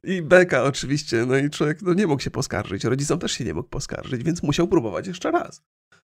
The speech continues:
M-, może trochę zredukować swoje, swoje zainteresowania,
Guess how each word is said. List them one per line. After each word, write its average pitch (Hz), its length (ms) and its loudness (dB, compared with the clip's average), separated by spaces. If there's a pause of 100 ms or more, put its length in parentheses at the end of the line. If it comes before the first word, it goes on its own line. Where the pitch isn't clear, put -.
(140)
M-, 104 120 -8 (140)
może 151 300 4
trochę 143 240 -2
zredukować 131 600 -2
swoje, 160 420 0 (100)
swoje 127 320 0
zainteresowania, 160 880 0